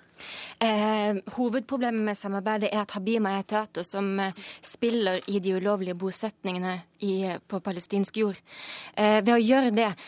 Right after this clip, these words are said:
legitimerer de disse bosetningene. Og Ilan Ronan, sjef for Habima, har også gått ut og sagt at, eh, disse bosetningene er en del av Israel,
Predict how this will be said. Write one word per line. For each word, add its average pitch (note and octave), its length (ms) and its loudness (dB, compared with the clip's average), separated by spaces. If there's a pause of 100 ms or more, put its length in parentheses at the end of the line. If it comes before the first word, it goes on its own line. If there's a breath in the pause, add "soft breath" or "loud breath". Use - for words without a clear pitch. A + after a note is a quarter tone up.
(140 loud breath)
legitimerer G#3 720 2
de F3+ 120 0 (240)
disse G#3+ 260 2
bosetningene. F#3+ 680 0 (460 loud breath)
Og G#3+ 320 6
Ilan A3 340 4
Ronan, A3+ 380 4
sjef C4+ 320 2
for A3 160 -4
Habima, G3 380 0
har G3+ 100 2
også A3 220 0
gått F#3+ 200 -4
ut G#3 100 -4
og G3 60 0
sagt G#3 300 0
at, F#3 180 -4
eh, F3+ 120 0 (400 loud breath)
disse G#3 220 2
bosetningene F#3+ 600 0
er G#3 200 2
en F3 100 -2
del F#3+ 280 0
av G3 180 -4
Israel, F3+ 420 0